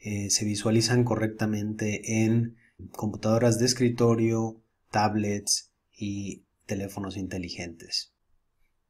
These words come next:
Entonces, como ya les comenté, desde sus computadoras los miembros pueden agregar toda esta información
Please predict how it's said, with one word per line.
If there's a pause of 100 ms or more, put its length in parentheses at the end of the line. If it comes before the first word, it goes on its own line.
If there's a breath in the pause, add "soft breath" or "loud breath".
Entonces,
como
ya
les
comenté,
desde
sus
computadoras
los
miembros
pueden
agregar
toda
esta
información